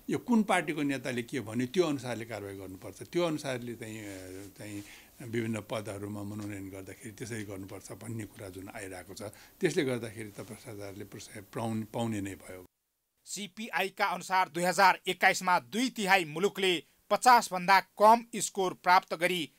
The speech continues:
Speaker 2: बढी भ्रष्टाचार हुने मुलुक बनेका छन्। यसपालिको सर्वेक्षणमा परेका एक सय अस्सी मुलुकमध्ये डेनमार्क, फिनल्यान्ड र न्युजिल्यान्डले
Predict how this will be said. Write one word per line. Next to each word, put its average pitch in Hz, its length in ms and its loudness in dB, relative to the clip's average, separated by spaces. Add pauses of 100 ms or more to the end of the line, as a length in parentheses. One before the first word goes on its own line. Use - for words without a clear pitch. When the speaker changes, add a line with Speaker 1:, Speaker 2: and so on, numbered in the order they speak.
(200)
Speaker 2:
बढी 180 300 2
भ्रष्टाचार 180 560 0
हुने 165 220 -4
मुलुक 170 320 -4 (200)
बनेका 151 380 0
छन्। 165 240 0 (380)
यसपालिको 175 580 0
सर्वेक्षणमा 180 680 0
परेका 165 460 4 (300)
एक 226 180 2
सय 233 180 0 (180)
अस्सी 196 420 4
मुलुकमध्ये 175 680 0 (320)
डेनमार्क, 196 500 6 (360)
फिनल्यान्ड 208 460 2
र 175 260 8
न्युजिल्यान्डले 185 880 2